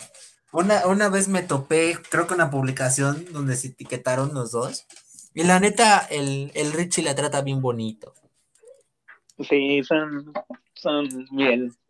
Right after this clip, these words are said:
Speaker 1: Son mi-, son
Speaker 2: Guau.
Speaker 1: miel sobre hojuelas. Ya me dieron,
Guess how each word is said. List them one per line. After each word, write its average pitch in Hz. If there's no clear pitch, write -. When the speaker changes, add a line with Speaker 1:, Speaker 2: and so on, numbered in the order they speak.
Speaker 1:
Son 160
mi-, 170
son 202
Speaker 2:
Guau. 208
Speaker 1:
miel 202
sobre 151
hojuelas. 143
Ya 165
me 190
dieron, 180